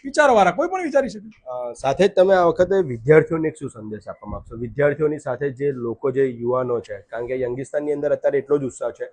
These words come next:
Speaker 2: અ, ઘણા દ્રશ્યો એવા પણ અલ્પેશભાઈ જોયા છે કે રસ્તા ઉપર જતા હોય છે ને એ લોકો ખુલ્લેઆમ કોક, અ, વાહન ચાલક ઉપર પણ ગુલાલો નાખતા હોય છે અને આવું ક્યાંક પણ કરતા હોય છે, તો એ લોકોને આપ શું સંદેશ આપવા માંગો છો?
Speaker 1: અ, સૌથી પહેલા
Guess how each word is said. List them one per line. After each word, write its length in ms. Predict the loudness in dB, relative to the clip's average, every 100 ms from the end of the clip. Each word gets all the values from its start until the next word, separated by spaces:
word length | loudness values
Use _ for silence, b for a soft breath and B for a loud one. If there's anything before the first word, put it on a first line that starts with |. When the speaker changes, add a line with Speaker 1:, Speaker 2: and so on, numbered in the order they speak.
| _ _ _
Speaker 2:
અ, 220 | -6 -4
ઘણા 260 | -2 2 2
દ્રશ્યો 320 | 2 -2 2
એવા 140 | 2 4
પણ 180 | 2
અલ્પેશભાઈ 420 | 2 0 -2 -2 -2
જોયા 340 | 2 4 2
છે 240 | 2 0
કે 440 | -2 -2 2 2 0 b b -4
રસ્તા 260 | -2 6
ઉપર 260 | 6 8 6
જતા 240 | 6 4
હોય 220 | 4 4 2
છે 160 | 0
ને 80 | 0
એ 40 |
લોકો 320 | 2 0 0 -4
ખુલ્લેઆમ 420 | -2 0 0 0
કોક, 320 | 0 0 4
અ, 360 | 4 6 2 0
વાહન 260 | 0 0
ચાલક 260 | 0 -2 -2
ઉપર 240 | -6 -10
પણ 200 | -2 -2
ગુલાલો 380 | -2 -2 0 0
નાખતા 320 | -2 -6 -4
હોય 100 | -4
છે 120 | -4 -6
અને 80 |
આવું 220 | 0 0 0
ક્યાંક 240 | -2 0
પણ 180 | 0 -2
કરતા 240 | -4 -6
હોય 80 | -8
છે, 80 | -10
તો 80 | 4
એ 120 | 6
લોકોને 300 | 6 6 0
આપ 80 | -2
શું 100 | -8
સંદેશ 300 | -8 -8 -12
આપવા 180 | -18 -16
માંગો 200 | -16 -16
છો? 200 | -20 _ _ _ _ _ _ _ -8
Speaker 1:
અ, 80 | -6
સૌથી 440 | 0 2 4 2
પહેલા 420 | 4 8 10 8